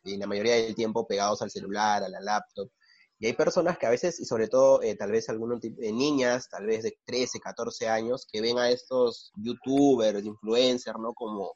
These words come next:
personas, o como prácticamente ídolos, superhéroes, ¿no? Por decirlo así, entre comillas, y quieren su atención. Y a veces por ahí no se dan cuenta de que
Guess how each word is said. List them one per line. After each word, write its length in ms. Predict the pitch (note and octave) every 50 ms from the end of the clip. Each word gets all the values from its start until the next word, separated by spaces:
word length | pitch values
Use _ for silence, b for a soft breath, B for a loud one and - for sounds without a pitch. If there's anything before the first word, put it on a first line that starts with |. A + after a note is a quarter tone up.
| _ _
personas, 640 | G#2 G#2 - - A#2+ A#2+ B2 B2+ B2+ A#2 A2 - - - - _ - - - - _ _
o 60 | - -
como 120 | F5+ - -
prácticamente 640 | A#2+ B2 - D#3+ C3 C3 A2+ A2+ B2 C3 B2+ B2 A#2+
ídolos, 560 | C3 D#3 F3+ E3 D3 B2+ A2+ G#2+ G#2 G2+ -
superhéroes, 500 | - G2+ - G#2+ C3+ D#3+ - D3 B2 A#2+
¿no? 160 | B2+ C#3 C#3
Por 140 | C#3+ C3+ A2
decirlo 260 | G#2 - - B2+ C3
así, 100 | B2 -
entre 160 | B2+ B2 C#3 C3+
comillas, 640 | B2+ A#2 A2 A#2+ B2 B2 C3+ D3 D#3 - - _ _ _ _ _ _ _ _ _ _ _
y 180 | A#2+ A2+ -
quieren 260 | - C3+ C3 C#3 D3
su 80 | C#3+ D3+
atención. 480 | C3+ B2 A#2+ A2+ A2 G#2+ - C3+ C3+ B2
Y 40 |
a 40 | A#2+
veces 200 | C3 C3 F#3+ F3+
por 160 | - D3+ C#3
ahí 140 | C3 C3+ D3
no 100 | D3+ D3+
se 120 | D3 D#3+ D3
dan 180 | C#3+ D3 D3 C#3+
cuenta 340 | D3 D3 D3+ C#3+ D#3+ D#3+
de 240 | D#3 D3 C3 A#2+ G#2+
que 480 | - - G#2+ G#2 G#2 G2+ G2 F#2 F#2